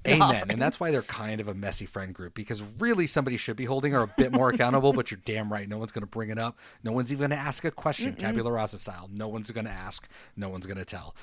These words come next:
Speaker 1: Uh, Books A Million. I said yes. Buffy is pulling books out at the very beginning, and I think one of them was called Beginner's Guide to Immortality.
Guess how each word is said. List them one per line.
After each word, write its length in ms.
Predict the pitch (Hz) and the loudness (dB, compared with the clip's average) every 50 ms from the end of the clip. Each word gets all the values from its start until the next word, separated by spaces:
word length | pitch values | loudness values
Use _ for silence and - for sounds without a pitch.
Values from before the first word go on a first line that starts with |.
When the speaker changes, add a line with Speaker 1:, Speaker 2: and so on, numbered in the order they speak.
| - - - - - | -18 -18 -18 -10 -4
Speaker 1:
Uh, 180 | 107 107 104 | -2 0 0
Books 220 | 101 - - - 185 | 2 2 2 2 2
A 20 | |
Million. 320 | 160 165 180 160 123 107 | 2 4 4 4 2 2
I 80 | 101 110 | 0 -2
said 220 | 110 - 139 117 | -2 -2 -4 -4
yes. 260 | 113 120 123 139 - - | -2 -2 -2 0 -2 -2
Buffy 300 | - - 139 147 - 185 | -2 0 0 0 0 -2
is 100 | 165 - | -8 -6
pulling 540 | - - - 151 143 151 151 156 151 139 - _ _ _ _ _ - | -4 -4 -4 -2 -2 -2 -2 -4 -4 -6 -8 _ _ _ _ _ -8
books 340 | 117 107 135 143 - - - - - | -2 0 0 0 0 -2 -6 -6 -4
out 280 | 113 110 123 135 - _ _ _ _ | -2 -2 -2 -2 -4 _ _ _ _
at 140 | - 123 113 | -4 -4 -4
the 80 | - 117 | -4 -4
very 220 | 104 120 117 117 | -4 -2 -2 -2
beginning, 420 | 107 113 104 104 104 113 135 139 | -4 -8 -8 -6 -4 -4 -4 -2
and 80 | 139 127 | -4 -4
I 60 | 117 | -4
think 280 | 101 - 180 151 - 113 | -4 -6 -8 -10 -8 -6
one 140 | 117 120 135 | -4 -2 -2
of 80 | 127 | -2
them 200 | 123 139 139 139 | -2 -2 -2 -2
was 120 | 127 110 - | -2 -4 -4
called 300 | - - 110 107 98 - | -6 -6 -6 -6 -6 -8
Beginner's 420 | 110 104 - 117 117 123 117 - | -12 -10 -6 -6 -4 -4 -4 -6
Guide 320 | - 117 110 110 110 113 | -6 -8 -8 -6 -8 -8
to 140 | - - - | -10 -10 -12
Immortality. 800 | - 117 113 110 107 - - - 101 104 113 127 147 175 190 | -8 -6 -6 -6 -6 -8 -10 -12 -12 -10 -10 -8 -8 -10 -10